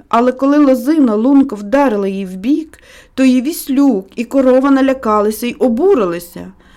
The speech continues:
Тобі в знак протесту почав відступати, видаючи при цьому невдоволені звуки. А Маргаритка наставила роги. «Давай, Томе, на неї! Вона, я бачу, сердита, то буде на що подивитися», кричав Ден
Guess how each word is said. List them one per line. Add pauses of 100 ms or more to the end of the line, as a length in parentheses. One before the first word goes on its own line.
(160)
Тобі
в
знак
протесту
почав
відступати, (300)
видаючи
при
цьому
невдоволені
звуки. (420)
А
Маргаритка
наставила
роги. (240)
«Давай, (100)
Томе,
на
неї!
Вона,
я
бачу,
сердита,
то
буде
на
що
подивитися»,
кричав
Ден